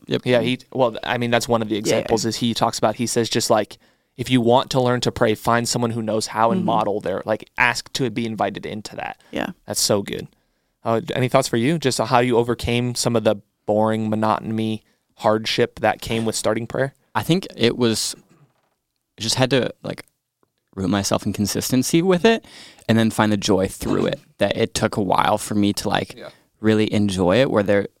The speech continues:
Speaker 1: you know, there had to be a couple of times where, like, I could walk away saying, like, "Man, that was really, really good. And
Speaker 2: Yeah.
Speaker 1: I really, really enjoyed this."
Speaker 2: Mm-hmm.
Speaker 1: Um,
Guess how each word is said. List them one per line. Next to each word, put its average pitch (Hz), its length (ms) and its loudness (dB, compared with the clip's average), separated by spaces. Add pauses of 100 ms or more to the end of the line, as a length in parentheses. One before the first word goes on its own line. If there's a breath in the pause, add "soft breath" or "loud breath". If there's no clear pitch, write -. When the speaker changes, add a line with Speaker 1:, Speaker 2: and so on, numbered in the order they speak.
(140)
Speaker 1:
you 98 100 0
know, 87 100 -2
there 95 160 0
had 98 120 0
to - 60 -4
be - 100 0
a 95 60 0
couple - 240 -6
of 101 80 -6
times - 260 -2
where, 107 80 0
like, 92 160 0
I - 80 -2
could - 160 -2
walk - 200 0
away - 120 -2
saying, - 200 -4
like, - 180 -12
"Man, 135 160 0
that 73 100 -2
was 220 160 0
really, 110 320 2
really 92 240 -2 (100)
good. - 280 0
And - 100 -14
Speaker 2:
Yeah. 95 100 0
Speaker 1:
I 107 40 4
really, 95 400 0
really - 220 -2
enjoyed - 460 -2
this." - 300 -6
Speaker 2:
Mm-hmm. 123 240 -4 (360 loud breath)
Speaker 1:
Um, 65 260 -6